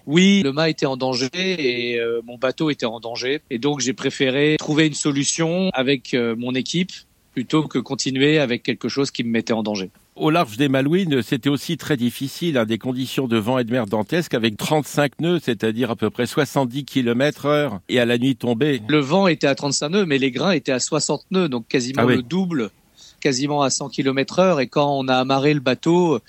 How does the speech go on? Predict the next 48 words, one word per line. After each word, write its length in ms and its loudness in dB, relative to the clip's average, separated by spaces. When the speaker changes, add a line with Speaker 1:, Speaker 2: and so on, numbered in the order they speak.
Speaker 1:
le 120 0
vent 180 0
déjà 260 0
soufflait 320 -4
à 80 2
cent 180 -4
kilomètres 540 -6
heure. 180 -8
Speaker 2:
Conditions 580 0
extrêmement 500 0
difficiles, 540 -2
là 100 4
c'était 320 -2
plus 160 0
possible. 400 -2
Speaker 1:
Non, 400 0
c'était 300 -4
plus 140 -8
possible. 720 -2
C'était 580 -4
plus 140 -2
possible 460 -2
de 100 -2
faire 180 -4
quelque 240 -4
chose 360 -2
de 100 0
marin. 560 0
Enfin 200 0
voilà, 280 2
je, 360 -2
à 80 0
un 20 -4
moment, 420 0
ma 160 0
sécurité, 720 0
la 100 0
sécurité 480 -2
de 60 -10
mon 100 -6
bateau 280 -2
était 200 -2
plus 220 -4
importante 400 -4
que 80 -4
la 40 -4
course 280 -8
elle-même. 240 -6